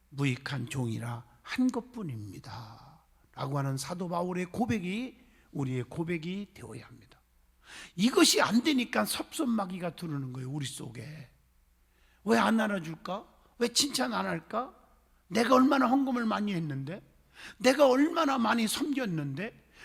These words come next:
내가 성도들을 얼마나 도와줬는데? 내가 목사님에게 이런 선물도 했는데?" 이거요,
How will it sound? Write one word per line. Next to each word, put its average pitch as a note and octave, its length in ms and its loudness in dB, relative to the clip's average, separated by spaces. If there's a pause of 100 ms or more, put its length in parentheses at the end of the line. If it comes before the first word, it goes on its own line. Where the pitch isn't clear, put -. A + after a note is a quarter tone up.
내가 C4 280 8
성도들을 C#4 540 2
얼마나 D#4 480 4
도와줬는데? F3+ 880 0 (260)
내가 D4 240 6
목사님에게 B3 720 4
이런 B3+ 260 4
선물도 C4+ 520 2
했는데?" F3 560 0 (480)
이거요, B2+ 640 -6